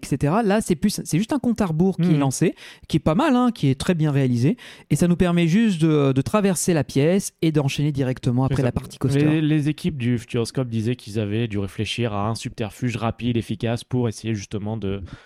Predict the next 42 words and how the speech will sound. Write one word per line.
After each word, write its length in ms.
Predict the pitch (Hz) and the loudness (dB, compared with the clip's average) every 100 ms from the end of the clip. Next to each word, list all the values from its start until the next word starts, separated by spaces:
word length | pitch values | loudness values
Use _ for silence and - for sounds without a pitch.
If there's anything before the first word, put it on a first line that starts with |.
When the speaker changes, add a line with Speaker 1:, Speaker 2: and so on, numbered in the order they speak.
| - - | -18 -6
Speaker 2:
de 100 | 117 | -2
laisser 240 | 139 139 | 0 0
un 100 | 156 | -4
truc 200 | 147 175 | -4 -6
sur 100 | - | -4
les 160 | 143 135 | -2 -2
écrans 240 | 131 135 | -2 -4
quand 140 | 131 120 | -4 -2
même. 240 | 120 180 - _ _ - | -2 -4 -8 _ _ -6
Speaker 1:
Bien 120 | 135 | -2
Speaker 2:
Et, 80 | 127 | 2
Speaker 1:
sûr. 140 | 143 | 2
Speaker 2:
euh, 540 | 143 117 110 107 101 104 | 2 2 0 0 -2 -4
et 80 | 113 | -6
de 80 | 104 | -8
trouver 400 | 107 - 110 131 | -8 -6 -4 0
le, 640 | 127 107 104 101 98 95 | 0 2 0 -2 -4 -4
le 100 | 101 | -6
compromis, 640 | - 127 - 113 110 123 120 | -6 -6 -4 -4 -2 -2 -2
euh, 220 | 95 92 | -4 -6
qui 140 | - | -12
puisse, 180 | - - 110 95 | -16 -16 -12 -10
euh, 140 | 98 | -10
faire 160 | 92 98 | -10 -14
ça, 140 | 87 | -16
quoi. 140 | - - - | -18 -14 -4
Speaker 1:
En 80 | 135 | 0
sachant 320 | 151 143 180 | 0 2 0
également 420 | 160 143 151 226 | 2 2 2 2
que 200 | 233 147 | 2 0
cette 220 | - 151 | 0 -2
situation 420 | - 143 139 - | -4 -2 0 2
n'est 60 | 185 | 0
pas 120 | - | 2
définitive. 680 | 160 170 170 156 160 135 143 - | 0 0 0 0 0 0 -2 0
Le, 640 | 131 131 120 120 120 120 | 2 4 4 4 4 4
le, 220 | 120 120 | 2 2
l'objectif, 720 | 117 117 120 - 233 233 - - _ - | 2 0 -4 0 0 0 -8 -20 _ -8
Mars. 200 | 131 175 | -4 0
Speaker 2:
Mars. 280 | 127 214 165 | 2 2 2
Speaker 1:
<laughs> 520 | 196 175 247 175 202 | 2 2 2 2 0
Voilà, 200 | 143 147 | 0 0